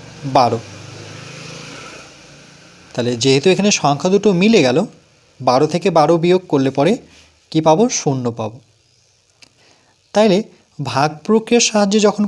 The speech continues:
করব আমরা, তাহলে এটার ক্ষেত্রে উত্তর কোনটা? আগে তো আমরা নর্মাল যখন ভাগ করতাম, তাহলে এক ধরতাম, কিন্তু এখানে দেখছি দুই। তাহলে সবসময় ভাগ প্রক্রিয়ার সাহায্যে যখন করব,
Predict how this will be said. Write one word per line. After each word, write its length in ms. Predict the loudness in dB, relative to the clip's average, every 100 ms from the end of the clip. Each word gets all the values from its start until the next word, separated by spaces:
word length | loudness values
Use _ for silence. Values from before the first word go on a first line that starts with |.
| 0
করব 200 | 0 2 0
আমরা, 140 | 0 -2
তাহলে 160 | -2 0
এটার 180 | 2 0
ক্ষেত্রে 240 | -2 -2 0 0
উত্তর 200 | 0 -2 0
কোনটা? 320 | 0 -2 -4 -10 -16 _ _ _ _ 0
আগে 260 | 0 0 2
তো 40 | 2
আমরা 140 | 2 2
নর্মাল 300 | 2 2 0 0
যখন 160 | 0 -2 -6
ভাগ 120 | -6 -4
করতাম, 220 | -2 -2 -2
তাহলে 160 | -2 0 0
এক 60 | 0 -2
ধরতাম, 320 | -2 -2 -2 -4 -10
কিন্তু 160 | -6 -2
এখানে 160 | 0 2 0
দেখছি 220 | -2 -4 -2
দুই। 140 | -2 -4 -8 -20 _
তাহলে 180 | -4 -2 0
সবসময় 480 | 0 0 0 0 0 -2
ভাগ 160 | -6 -6 -4
প্রক্রিয়ার 360 | -2 0 -2
সাহায্যে 260 | 0 -2 0 0
যখন 160 | -2 -2
করব, 160 | -2